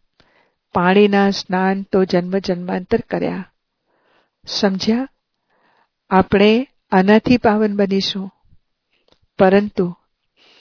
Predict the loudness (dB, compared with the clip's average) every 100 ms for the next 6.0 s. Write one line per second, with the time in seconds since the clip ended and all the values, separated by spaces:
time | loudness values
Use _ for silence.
0 | _ -8 -2 0 4 2 4 2 4 0
1 | 0 0 0 0 2 2 2 2 2 0
2 | 2 2 2 -2 -4 -2 -4 -2 0 0
3 | -2 _ _ _ _ _ _ _ _ _
4 | _ _ _ _ _ _ _ -2 0 0
5 | 2 2 2 2 4 4 2 -4 -8